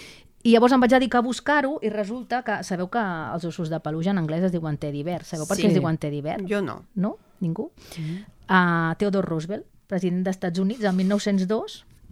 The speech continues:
Speaker 1: se'n va a la frontera, vaig ràpid, eh, entre Mississippi i Louisiana, a resoldre un conflicte fronterer. I quan arriba allà, per rebre el president, la gent d'allà li ha muntat una cacera. I tenen un os mig mort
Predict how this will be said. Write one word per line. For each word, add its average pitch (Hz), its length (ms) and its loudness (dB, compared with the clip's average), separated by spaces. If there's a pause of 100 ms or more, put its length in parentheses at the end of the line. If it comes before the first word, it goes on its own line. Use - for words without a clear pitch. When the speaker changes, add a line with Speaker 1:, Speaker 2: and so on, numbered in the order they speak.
(180)
Speaker 1:
se'n 180 400 0
va 190 380 2
a 196 100 -2
la 190 100 0
frontera, 185 540 2 (160)
vaig 156 240 -8
ràpid, 127 320 -10
eh, 233 80 -2
entre 170 240 0
Mississippi 175 500 -2
i 175 40 2
Louisiana, 208 560 -2 (720)
a 190 160 2
resoldre 190 320 4
un 208 80 4
conflicte 190 460 0
fronterer. 156 500 -2 (360)
I 214 80 -6
quan 202 200 -2
arriba 240 260 0
allà, 262 420 2
per 151 140 -6
rebre 185 220 0
el 202 80 0
president, 208 480 2
la 202 160 -2
gent 180 160 -4
d'allà 196 340 0
li 196 120 2
ha 185 40 2
muntat 185 380 2
una 196 120 0
cacera. 156 440 -10 (580)
I 202 100 0
tenen 208 300 4
un 220 140 6
os 214 220 -2
mig 190 200 0
mort 196 440 2